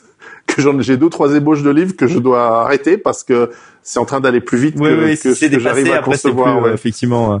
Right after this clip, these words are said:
Speaker 1: Et, et même par exemple, euh, mais par exemple, un, des livres comme, euh, Archéofuturisme de
Speaker 2: Oui.
Speaker 1: Guillaume Fay sont des livres extrêmement inspirants pour celui qui veut écrire. Euh,
Speaker 2: Mhm.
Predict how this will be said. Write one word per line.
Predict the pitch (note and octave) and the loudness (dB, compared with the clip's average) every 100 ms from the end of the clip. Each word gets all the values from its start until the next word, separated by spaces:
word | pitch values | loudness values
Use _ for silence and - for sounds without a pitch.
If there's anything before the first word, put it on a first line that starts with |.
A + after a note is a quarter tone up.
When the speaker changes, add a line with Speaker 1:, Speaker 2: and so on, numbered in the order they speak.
| - | -2
Speaker 1:
Et, | - D3 | -4 -2
et | C3 | 0
même | D3+ D3 | 0 -2
par | B2 | 0
exemple, | B2 A#2 C3 B2 C3 | 0 0 -2 -2 -2
euh, | A#2 A2 G#2+ | 0 2 0
mais | B2 | 0
par | C3 | 0
exemple, | C3 D#3 C3 | 0 0 -2
un, | A#2 A#2+ | -4 -4
des | A2 A2+ | -2 0
livres | C#3+ | -2
comme, | - A2 G#2+ | -2 -2 0
euh, | G#2 | -2
Archéofuturisme | A2 - B2 A2+ A2 A2+ C3 A#2 | -2 -4 -4 -4 -4 -2 -2 -2
de | A2+ | -2
Speaker 2:
Oui. | A2 | -2
Speaker 1:
Guillaume | A2+ G#2 | -2 -4
Fay | F#2+ D#3+ D#3+ | -4 -4 -4
sont | - G#2+ | -4 -4
des | |
livres | A2 C#3+ A#2 G#2+ - _ _ _ | 0 -2 -2 -4 -4 _ _ _
extrêmement | A#2 - D3+ C#3 | -6 -4 -2 0
inspirants | B2 - - B2 D3 | -2 -4 -4 -2 -2
pour | C#3+ A2 | -2 -6
celui | - A#2 | -2 -2
qui | A2+ A2 | -2 -2
veut | G#2+ | -2
écrire. | G#2+ - B2 B2+ A2+ | -4 -4 -2 -2 -2
Euh, | G#2+ A#2 A2 | -2 -2 -2
Speaker 2:
Mhm. | A2+ | -4